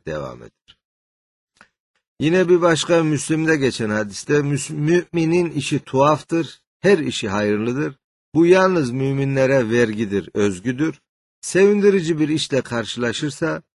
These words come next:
şükreder, o iş kendisi hakkında hayırlı olur.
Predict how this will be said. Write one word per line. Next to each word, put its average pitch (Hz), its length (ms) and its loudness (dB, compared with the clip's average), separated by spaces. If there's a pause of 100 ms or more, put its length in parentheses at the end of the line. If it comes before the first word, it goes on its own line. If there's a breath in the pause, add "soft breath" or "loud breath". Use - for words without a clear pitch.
(140)
şükreder, 107 680 -4 (560)
o 160 160 4
iş - 160 0
kendisi 139 440 0
hakkında 127 460 -4
hayırlı 123 360 0
olur. 82 220 -6